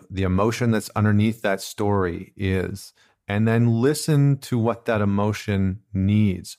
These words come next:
Reconcile with that emotion. Hold some space for that emotion. Because if you cannot hold space for your own emotions, you certainly are doing a shit job, probably. And this isn't to shame you.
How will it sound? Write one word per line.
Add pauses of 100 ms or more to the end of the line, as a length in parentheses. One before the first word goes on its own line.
(100)
Reconcile (260)
with
that
emotion.
Hold
some
space
for
that
emotion. (320)
Because
if
you
cannot
hold
space
for
your
own
emotions, (280)
you
certainly
are
doing
a
shit
job,
probably.
And
this
isn't
to
shame
you.